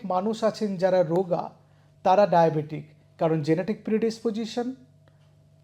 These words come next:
খাবারের এই যে অন্যরকম খাবার দাবারের গঠন, মানসিক চাপ, এগুলোর জন্য ডায়াবেটিস হয় শরীরে ওজন কম থাকলেও।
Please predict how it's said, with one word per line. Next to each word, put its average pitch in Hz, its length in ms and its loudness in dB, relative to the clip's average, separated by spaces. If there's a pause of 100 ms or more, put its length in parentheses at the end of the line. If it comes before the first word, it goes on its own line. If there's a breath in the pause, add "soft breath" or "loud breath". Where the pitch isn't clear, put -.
(480)
খাবারের 208 640 4 (120)
এই 196 220 0
যে 185 420 -2 (600)
অন্যরকম 214 720 2
খাবার 202 400 0
দাবারের 208 440 0
গঠন, 190 420 -2 (1160)
মানসিক 180 580 0 (100)
চাপ, 139 220 2 (840)
এগুলোর 208 400 2
জন্য 185 420 -6
ডায়াবেটিস 165 560 -4
হয় 214 300 -2 (460)
শরীরে 180 340 -2
ওজন 180 360 -2
কম 160 260 -6
থাকলেও। 151 480 -8